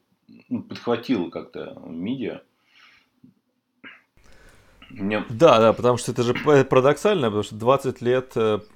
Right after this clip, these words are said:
Speaker 2: С Ш А провели, э, в, в Афганистане, и последние много лет тоже это уже как-то было тихо, как-то все привыкли к тому, ну, сидят они там и сидят. А сейчас, э, произошла б-,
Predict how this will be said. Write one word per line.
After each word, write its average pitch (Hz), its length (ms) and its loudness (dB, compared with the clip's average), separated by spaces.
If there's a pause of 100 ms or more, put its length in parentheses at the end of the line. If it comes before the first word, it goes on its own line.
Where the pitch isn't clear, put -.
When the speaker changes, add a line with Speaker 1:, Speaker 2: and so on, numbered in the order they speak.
Speaker 2:
С - 180 -12
Ш 123 180 -2
А 113 40 -4
провели, 113 520 -4 (340)
э, - 360 -16 (120)
в, 110 160 -14
в 110 60 -6
Афганистане, 123 560 -6
и 104 40 -2
последние 104 640 -6
много 104 260 -6
лет 104 180 -4
тоже 101 160 -6
это - 120 -10
уже 98 240 -6
как-то - 240 -10
было 95 300 -4
тихо, 110 420 -6
как-то - 220 -14
все 107 120 -6
привыкли 160 360 -2
к - 40 -20
тому, 95 260 -2
ну, 185 200 -6
сидят 120 260 -2
они 98 120 -6
там 92 160 -8
и 90 40 -6
сидят. 92 380 -6 (640)
А 101 140 -8
сейчас, 123 520 -4
э, 104 200 0
произошла 104 400 -6
б-, 95 180 -12